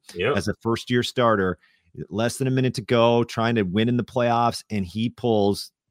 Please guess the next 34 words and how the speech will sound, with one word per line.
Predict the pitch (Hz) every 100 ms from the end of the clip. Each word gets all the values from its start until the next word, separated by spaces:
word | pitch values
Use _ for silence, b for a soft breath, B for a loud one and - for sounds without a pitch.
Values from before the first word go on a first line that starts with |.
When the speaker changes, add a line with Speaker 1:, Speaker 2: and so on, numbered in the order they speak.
| _ _ _ _ _ _ _ 110
Speaker 2:
a |
Brett | 104 104 92
Favre. | 101 82 58 - -
You | 113
know |
what | 110
I | 113
mean? | 123
Like, | 120 92 -
he | - 135
Speaker 1:
<laughs> | 143 101 107 113
Speaker 2:
throws | 127 135 131
across | 135 143 131 131
his | 156 135
body | 127 120 107 113
at | 107
an | 98
important | 95 92 113 117 107
Speaker 1:
Yeah, | 101
Speaker 2:
time | 117 110 110
and | 104
ends | 107 117
the | -
game. | 107 113
Speaker 1:
unfortunate. | - B B B _ -
Speaker 2:
I-, | 156 156
if | 156 151
you | 131 190
look, | 165 160 - -
I | 123
saw | - 131
a |
video | 101 117 123 110 85
online | 87 98 95 98 92 85